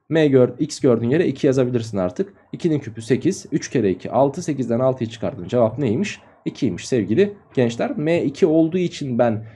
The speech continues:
F M'de F ikiyi buldum sevgili gençler. Tamam. Geçtim yirminci sayfama. F fonksiyonunun grafiği orijine göre, bakın orijine göre simetrik olan neydi?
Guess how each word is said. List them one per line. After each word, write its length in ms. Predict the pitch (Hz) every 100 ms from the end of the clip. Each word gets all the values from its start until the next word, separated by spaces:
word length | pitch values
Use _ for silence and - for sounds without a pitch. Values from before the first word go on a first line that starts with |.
| - -
F 280 | 120 123 123
M'de 380 | 123 117 - 113
F 120 | 113
ikiyi 300 | 113 110 95
buldum 280 | 90 87 80
sevgili 320 | 78 78 -
gençler. 380 | - - - -
Tamam. 320 | 180 262 - - - - _ _ _ _ _ - _ -
Geçtim 540 | 185 190 190 226 202
yirminci 460 | 143 185 175 156 123
sayfama. 540 | 117 160 175 170 170 - _ - _ _ _ -
F 120 | 196
fonksiyonunun 680 | 202 175 170 - 170 170 180
grafiği 480 | 170 170 170 208 -
orijine 420 | 156 160 151 180
göre, 340 | 143 110 127 - -
bakın 280 | 98 98 113
orijine 420 | 127 123 127 156
göre 200 | 160 160
simetrik 460 | 156 156 156 - 156
olan 260 | 170 165 175
neydi? 420 | 160 151 214